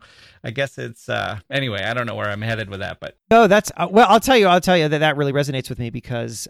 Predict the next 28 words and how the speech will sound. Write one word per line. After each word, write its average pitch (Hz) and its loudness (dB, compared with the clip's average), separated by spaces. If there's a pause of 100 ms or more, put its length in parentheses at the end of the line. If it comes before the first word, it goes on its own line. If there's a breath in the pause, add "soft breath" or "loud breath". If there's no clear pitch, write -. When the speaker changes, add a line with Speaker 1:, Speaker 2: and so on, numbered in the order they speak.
Speaker 2:
I, 120 -4
so 123 -10
I'm 135 -4
a 127 -2
child 120 -4
of 110 -8
the 113 -12
eighties 117 -8
and 110 -10
nineties, 139 -6 (380 loud breath)
and 139 -4
I 156 0
can 160 -6
remember 123 -4 (120)
my 113 -14
mom 123 -6
in - -14
particular 131 -6
watching 117 -6
nine 123 -6
oh 127 -2
two - -6
one 120 0
oh 120 -4
with - -6
me. 113 -8 (180)
Speaker 1:
<laughs> - -6
Speaker 2:
And, 135 -2